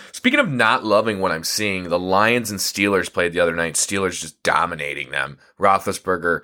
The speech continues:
slicing and dicing, but that wasn't even the main story. The main story was this fight in the stands. Uh, Lions woman, Lions fan just giving this big guy with dreads the business, and she hit him,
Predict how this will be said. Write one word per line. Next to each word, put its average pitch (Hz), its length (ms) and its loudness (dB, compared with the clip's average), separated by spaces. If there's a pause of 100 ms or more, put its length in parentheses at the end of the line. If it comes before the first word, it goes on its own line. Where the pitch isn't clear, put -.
(200)
slicing 101 680 0
and 90 120 -8
dicing, 92 480 0
but 90 80 -8
that 101 140 4
wasn't 104 200 0
even 98 120 -4
the 95 60 -4
main 87 240 -6
story. 95 240 -2
The 85 80 -8
main 92 200 -4
story 90 320 -4
was 82 200 -6
this 82 200 -14
fight 98 460 0
in 85 140 -8
the - 80 -8
stands. 98 600 -2 (680)
Uh, 87 560 4 (100)
Lions 101 540 0
woman, 98 580 -2
Lions 98 380 0
fan 98 320 -2
just 80 220 -14
giving 101 300 -2
this 101 180 -4
big 95 280 -4
guy 92 240 4
with 87 200 -4
dreads 98 380 2
the 82 80 -12
business, 98 600 -2
and 82 420 -12
she 87 260 -8
hit 107 200 2
him, 104 260 0